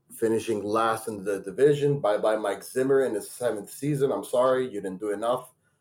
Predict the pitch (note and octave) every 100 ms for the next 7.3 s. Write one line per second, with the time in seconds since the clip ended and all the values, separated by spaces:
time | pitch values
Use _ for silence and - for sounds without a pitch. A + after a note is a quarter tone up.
0 | _ G2 G2+ F#2+ A2+ A2+ A#2+ A#2 A2+ G#2+
1 | G#2+ A2 A#2+ C#3+ C#3+ A2 A#2+ - B2+ B2
2 | - A2+ A2 G#2+ G2+ G2+ G2 A2+ C#3+ -
3 | G#2+ G#2 G#2 A2+ G#2 A2 G#2+ F#3+ C#3+ B2
4 | - A#2+ A#2+ D3 - _ _ _ _ _
5 | D#3 D3+ D3 D3 C#3+ A2 G#2 _ _ -
6 | C3+ E3 E3 D3+ D3+ C#3+ C#3 C3 C3 B2+
7 | B2 A#2